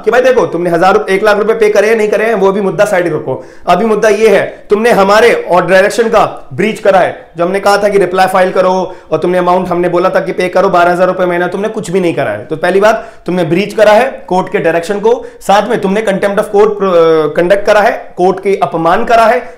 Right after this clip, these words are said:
तुम्हारे खिलाफ हम court के अपमान करने की वजह से proceedings चलाएंगे। But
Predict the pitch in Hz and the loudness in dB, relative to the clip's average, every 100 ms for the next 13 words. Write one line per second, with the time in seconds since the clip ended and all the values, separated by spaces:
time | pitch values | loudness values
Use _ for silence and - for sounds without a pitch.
0 | - 170 185 190 185 202 220 180 208 196 | -6 -2 0 0 2 2 2 -2 0 4
1 | 214 214 - 196 - 180 208 240 214 196 | 4 4 0 0 -2 0 0 0 -2 -2
2 | 240 262 240 214 202 202 208 208 - - | 0 0 0 0 0 0 -2 -4 -14 -8
3 | 156 170 190 208 208 208 208 233 233 - | -4 -2 -4 -2 0 0 0 -2 -4 -2
4 | 190 | -2